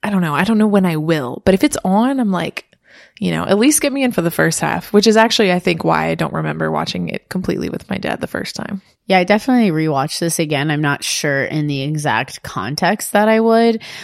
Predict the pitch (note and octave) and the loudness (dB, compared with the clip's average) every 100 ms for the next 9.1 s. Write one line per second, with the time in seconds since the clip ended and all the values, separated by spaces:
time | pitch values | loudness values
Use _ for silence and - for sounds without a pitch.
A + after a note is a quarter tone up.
0 | - - E3 F#3 D#3+ - D#3 D#3+ G3 E3 | -16 -8 2 4 4 2 0 0 0 0
1 | D#3+ E3 D#3+ D3 D3 G#3+ G3+ F3 F3+ D#3+ | 0 0 0 0 2 4 4 2 0 -2
2 | E3 D#3+ - D#3+ C3 C#3+ D3 - D3 D3 | -2 -2 0 2 2 0 -2 -2 -4 0
3 | D3 - D3+ D3+ D3+ C#3 D3 C#3+ B2 - | 0 0 -4 -2 0 -2 0 -2 -2 -8
4 | - - G3+ A3 A3+ A3+ - F#3 F#3 F#3+ | -16 -6 -2 0 2 0 0 0 2 4
5 | F#3+ F#3 F#3 F#3 F3 D#3+ D#3+ F3+ - D#3 | 4 6 6 6 4 2 0 -2 2 4
6 | D#3 D#3 D3+ D3 E3+ - E3 C#3+ C#3+ C#3+ | 4 2 2 2 0 0 -2 0 0 -2
7 | C#3+ C#3 D#3+ E3+ A3 A#3+ A#3 A3 G3+ E3 | -2 -4 -4 -4 0 0 2 2 2 2
8 | E3 E3 D#3 C#3+ C3 - - C#3 C#3 C3 | 2 2 2 2 0 0 0 2 2 0